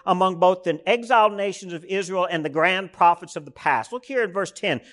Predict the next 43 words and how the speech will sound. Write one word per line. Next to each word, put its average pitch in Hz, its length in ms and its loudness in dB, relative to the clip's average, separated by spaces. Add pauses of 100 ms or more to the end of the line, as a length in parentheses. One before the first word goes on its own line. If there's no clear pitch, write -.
(100)
"You 254 300 -6
are 226 260 4
my 196 220 6
witnesses," 127 640 -6
declares 147 440 -2
the 147 100 -6
Lord. 175 360 6 (280)
These, 277 420 -6 (100)
this 240 220 -2
would 240 240 -4
be 214 180 0
not 240 320 2
just 220 400 -4
the 208 80 -4
nation 196 380 -4
of 175 100 -6
Israel 175 340 -4
in 151 120 -4
exile, 240 560 4 (200)
but 202 140 6
it 196 60 2
would 196 100 2
also 202 380 4
include 170 260 -6
all 285 640 2
of 277 60 -4
the 247 60 -16
prophets 208 560 -6
who 185 80 -8
have 151 180 -10
been 165 160 -6
declaring 202 460 -4
who 190 100 -2
God 170 320 6
is 135 340 2 (240)
for 143 120 2
centuries 220 720 2
and 170 120 -4
centuries 180 540 0
and 147 140 -2
generations 156 720 0
and 139 100 -6
generations. 131 800 -2